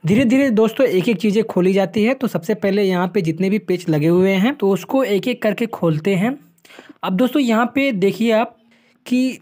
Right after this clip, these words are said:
एक नया पोर्शन स्टार्ट हो जाता है जिसमें आपको लीड वायर भी दिख जाती है, ठीक है। दोस्तों इसको खोलने के बाद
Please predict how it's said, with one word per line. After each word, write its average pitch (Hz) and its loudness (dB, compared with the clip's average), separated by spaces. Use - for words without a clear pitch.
एक 233 -4
नया 202 2
पोर्शन 214 -2
स्टार्ट 190 -2
हो 190 2
जाता 190 0
है 208 0
जिसमें 214 -2
आपको 185 0
लीड 190 2
वायर 190 2
भी 202 0
दिख 180 0
जाती 147 -2
है, 139 -4
ठीक 247 -4
है। 151 0
दोस्तों 214 0
इसको 254 -4
खोलने 233 0
के 247 -2
बाद 240 2